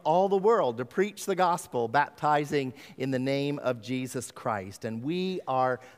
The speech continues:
the spiritual descendants of those, um, first believers on that first Pentecost. And so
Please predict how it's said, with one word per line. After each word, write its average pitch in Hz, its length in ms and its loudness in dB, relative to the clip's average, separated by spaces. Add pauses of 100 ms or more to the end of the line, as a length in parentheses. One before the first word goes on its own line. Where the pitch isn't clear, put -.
(120)
the 127 220 2
spiritual 165 500 -4
descendants 131 680 -4
of 110 300 -8
those, 127 500 0
um, 113 340 -6
first 139 360 -8
believers 113 600 -4
on 107 140 -8
that 104 220 -8
first 117 380 -6 (160)
Pentecost. 107 640 -8
And 107 80 -10
so 104 360 -4